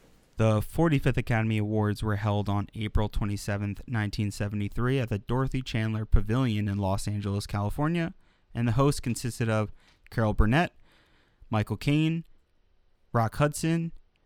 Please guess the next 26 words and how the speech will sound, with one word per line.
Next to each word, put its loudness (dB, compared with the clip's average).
and 2
Charlton 0
Heston. -4
This 4
year 4
was 4
the 0
first 2
time 2
that -2
two 2
African-American -2
women -2
received -4
nominations -2
for -4
Best 0
Actress, -4
and -2
this -2
was -4
also -2
the -2
first -4
year -2
when -4